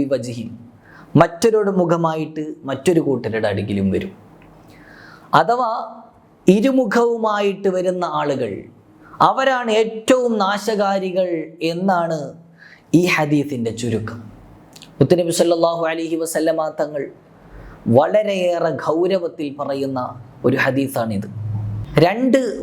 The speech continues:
വിഭാഗക്കാരുണ്ടാകുമ്പോൾ ഓരോ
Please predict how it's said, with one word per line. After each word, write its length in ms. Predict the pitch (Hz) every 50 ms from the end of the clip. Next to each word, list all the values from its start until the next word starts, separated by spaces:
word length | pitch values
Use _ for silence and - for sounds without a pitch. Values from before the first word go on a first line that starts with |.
| 180
വിഭാഗക്കാരുണ്ടാകുമ്പോൾ 1300 | 196 190 165 202 208 214 214 214 208 208 208 190 180 170 160 156 156 151 143 131 127 120 113 101 - - - - - - - - - - - - - - - - - - - - - - - - - - - - - - - - 143 156
ഓരോ 280 | 196 226 240 240 262